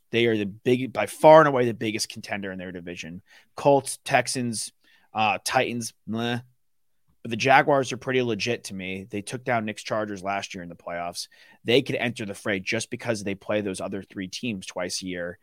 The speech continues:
uh, and have the best shot at winning their division. Uh, if you go across to the, A-, the A F C West and Nick's team, Herbert and, and the Chiefs, let's say, just for argument's sake, that somehow the Chargers take down the Chiefs and win the division.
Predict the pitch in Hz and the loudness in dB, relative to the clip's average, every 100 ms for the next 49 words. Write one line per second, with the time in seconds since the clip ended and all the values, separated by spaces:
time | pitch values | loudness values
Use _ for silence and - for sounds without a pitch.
0 | _ _ 101 92 85 85 73 73 101 101 | _ _ -10 -6 -6 -8 -8 -4 -4 -4
1 | 92 87 101 - 101 87 92 95 92 87 | -8 -4 -2 -2 -4 -4 -6 -8 -8 -10
2 | 90 151 104 - _ _ _ _ - 98 | -4 -4 -4 -14 _ _ _ _ -4 0
3 | 95 - 107 117 110 113 113 110 90 - | 0 -2 -2 -2 2 4 4 2 -2 0
4 | 113 107 - - 110 104 98 _ 101 101 | 0 0 -6 -12 -10 -8 -10 _ -8 0
5 | 107 87 95 101 101 107 104 - 104 110 | 0 0 -4 -6 -2 0 0 -2 0 0
6 | 101 92 190 - 113 98 95 95 - 135 | 0 0 0 0 -4 -4 -6 -10 -4 0
7 | 135 117 110 104 101 107 98 - 240 220 | 0 0 -4 -6 -8 -8 -6 -2 0 0
8 | - - - - - _ _ 262 285 - | -2 -12 -20 -20 -20 _ _ 6 6 8
9 | 190 160 143 - 127 131 120 113 98 - | 8 8 6 -2 0 0 0 -4 -4 0
10 | 208 151 - 113 - 143 131 123 98 - | 4 4 2 -6 -6 -2 2 2 0 0
11 | 127 165 117 85 90 - - _ _ _ | 4 4 2 -6 -10 -14 -20 _ _ _
12 | _ _ _ _ - 113 98 98 92 85 | _ _ _ _ -10 -8 -6 -8 -8 -8
13 | 73 - 82 85 - - - - | -10 -12 -16 -16 -18 -18 -18 -18